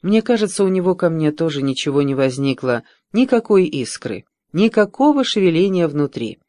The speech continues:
«Что ж, значит, начнём всё сначала». Он очень хотел видеть её счастливой, и Пэрис была ему благодарна.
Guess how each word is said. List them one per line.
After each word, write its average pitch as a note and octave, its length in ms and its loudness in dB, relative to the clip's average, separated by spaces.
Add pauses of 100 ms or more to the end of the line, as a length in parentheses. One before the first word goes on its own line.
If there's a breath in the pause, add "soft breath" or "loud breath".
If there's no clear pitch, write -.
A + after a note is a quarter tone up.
(1400)
«Что - 440 -4
ж, - 360 -8 (500)
значит, D#3+ 580 -2
начнём D#3+ 600 0
всё F#3+ 280 0
сначала». A#2+ 760 -8 (1080)
Он E3 240 -6
очень A#3 400 -2
хотел F#3+ 440 -4
видеть F3 520 -6
её D3+ 240 0
счастливой, C3 840 -6 (320 loud breath)
и B2+ 140 -12
Пэрис G3+ 460 -2
была C3+ 300 -4
ему C3 220 -6
благодарна. A#2+ 760 -8